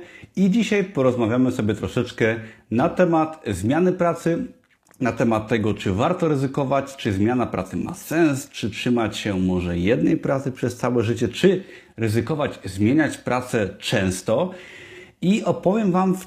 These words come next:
w tym filmie troszeczkę o pracach, które ja wykonywałem w ciągu mojego całego życia. Będą fajne wnioski na ten temat,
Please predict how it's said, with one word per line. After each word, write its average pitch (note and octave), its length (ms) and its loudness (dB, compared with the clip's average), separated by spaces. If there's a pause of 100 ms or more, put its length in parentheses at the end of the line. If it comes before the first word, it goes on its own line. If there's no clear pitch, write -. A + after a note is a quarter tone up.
w A#2+ 240 -2
tym B2 160 4
filmie D3+ 240 4
troszeczkę C3+ 560 0
o A#2 440 2
pracach, D3+ 500 -4
które A#2 340 2 (140)
ja A2+ 240 2
wykonywałem A2 760 0
w - 40 -12
ciągu A2+ 480 -2
mojego A2+ 360 2
całego G#2+ 440 0
życia. G#2+ 500 -2 (400)
Będą D3+ 420 4
fajne D#3+ 360 2
wnioski B2+ 400 2
na G2 100 0
ten F#2 180 0
temat, F2+ 380 -2